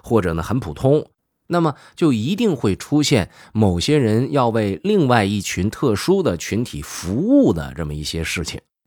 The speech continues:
而且每个文明的表现方式呢，也许都不太一样，有的呢是奴隶，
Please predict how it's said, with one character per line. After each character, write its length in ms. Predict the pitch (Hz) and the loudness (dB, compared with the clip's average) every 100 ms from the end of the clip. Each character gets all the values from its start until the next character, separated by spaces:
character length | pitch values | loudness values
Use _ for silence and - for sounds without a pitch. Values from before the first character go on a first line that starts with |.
| _ - | _ -2
而 100 | 147 | 0
且 160 | 139 | 2
每 240 | 139 85 82 | 0 -2 -2
个 60 | |
文 160 | 98 117 | -2 0
明 180 | 107 117 | 0 -2
的 60 | |
表 180 | - - | -4 -6
现 180 | 110 92 | -4 -2
方 220 | 143 170 | 0 -2
式 140 | 156 | 0
呢， 120 | 127 87 | 0 0
也 140 | 104 | -2
许 140 | 82 | -2
都 100 | 101 | -4
不 100 | 107 | -4
太 140 | 135 151 | 0 0
一 140 | 127 | 2
样， 180 | 190 - _ _ _ | 0 -2 _ _ _
有 260 | 110 92 87 | 0 0 2
的 120 | 135 | 2
呢 200 | 165 143 | 2 0
是 160 | - 139 | 0 2
奴 340 | 113 104 190 | 2 2 2
隶， 240 | 220 - | 0 -4